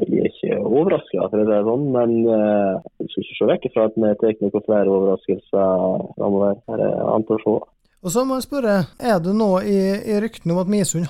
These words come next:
Speaker 2: har eller holder på å signere en, eh, Pa-, Pathé Diouf?
Speaker 1: Du kan, eh, luring nå, Øystein.
Speaker 2: Ja.
Speaker 1: Det er annet å se.
Speaker 2: <laughs> Ja.
Speaker 1: Eh, du har gode kilder, tror jeg.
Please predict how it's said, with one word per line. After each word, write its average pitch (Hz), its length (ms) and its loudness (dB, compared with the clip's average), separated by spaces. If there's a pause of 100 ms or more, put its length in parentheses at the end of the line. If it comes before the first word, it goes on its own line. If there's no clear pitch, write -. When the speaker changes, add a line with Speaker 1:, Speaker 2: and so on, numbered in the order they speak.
Speaker 2:
har 160 280 2
eller 190 220 0
holder 185 320 0
på 147 140 -2
å 156 40 -4
signere 151 680 -2
en, 170 160 -2
eh, 175 160 -2
Pa-, 165 180 -6
Pathé 175 480 -2
Diouf? 196 460 -4 (500)
Speaker 1:
Du 156 140 -12
kan, 123 180 -2
eh, 113 880 2
luring 143 320 4
nå, 214 80 4 (240)
Øystein. 139 400 0
Speaker 2:
Ja. 165 360 -2 (280)
Speaker 1:
Det 127 120 -10 (100)
er 139 260 4
annet - 160 0
å 147 80 -6
se. 151 140 2 (500)
Speaker 2:
<laughs> - 460 -6 (540)
Ja. 143 320 -2
Speaker 1:
Eh, 120 760 4 (120)
du 127 80 -2
har 113 840 2 (100)
gode 123 460 2
kilder, 147 260 2
tror 104 240 2
jeg. 135 140 2